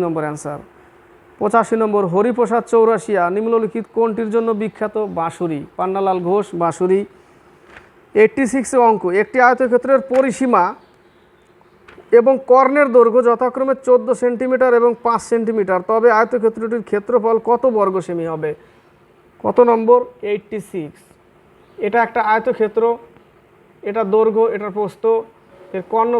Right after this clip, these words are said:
বলেছে পাঁচ, কিন্তু এর পরিসীমা কত বলেছে? টু into x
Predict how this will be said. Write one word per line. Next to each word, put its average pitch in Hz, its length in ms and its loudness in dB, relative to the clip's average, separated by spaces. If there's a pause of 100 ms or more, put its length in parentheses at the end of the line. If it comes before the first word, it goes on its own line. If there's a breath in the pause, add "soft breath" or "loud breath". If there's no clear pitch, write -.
বলেছে 220 260 -2 (140)
পাঁচ, 220 240 2 (140)
কিন্তু 214 260 -6
এর 185 60 -6 (100)
পরিসীমা 233 360 0 (100)
কত 233 120 -2 (120)
বলেছে? 226 240 -2 (160)
টু 220 80 -6 (120)
into 220 200 -6 (240)
x 208 40 -10